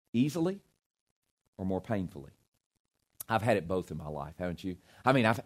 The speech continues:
I've had it both ways. I've, I've had it easy. And Jesus says, "Eric, this is a table in your life." And I say, "Yes, Jesus, I see that." So immediately I confess it as sin, I repent of it, and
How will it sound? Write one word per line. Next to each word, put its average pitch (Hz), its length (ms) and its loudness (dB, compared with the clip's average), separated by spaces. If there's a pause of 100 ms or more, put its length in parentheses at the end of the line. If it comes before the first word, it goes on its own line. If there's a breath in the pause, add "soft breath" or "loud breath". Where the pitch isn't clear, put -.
I've 107 100 4
had 107 160 4
it 82 80 -2
both 92 220 0
ways. 80 320 -4
I've, 113 160 4 (180 soft breath)
I've 113 140 4
had 120 180 4
it 113 80 2
easy. 113 360 0 (640)
And 87 120 -4
Jesus 123 320 4
says, 123 360 6
"Eric, 147 360 6
this 131 180 0
is 120 140 -4
a 120 60 2
table 135 420 2 (580)
in 107 140 2
your 113 120 6
life." 110 280 6
And 107 80 4
I 120 80 4
say, 117 160 0
"Yes, 113 260 4
Jesus, 98 380 -4
I 95 100 2
see 143 260 2
that." 95 220 0
So 104 140 0
immediately 110 640 4
I 98 80 4
confess 107 480 2
it 110 60 2
as 95 120 -2
sin, 117 300 -2
I 95 60 0
repent 107 420 -4
of 123 160 0
it, 117 180 0 (280 soft breath)
and 107 180 2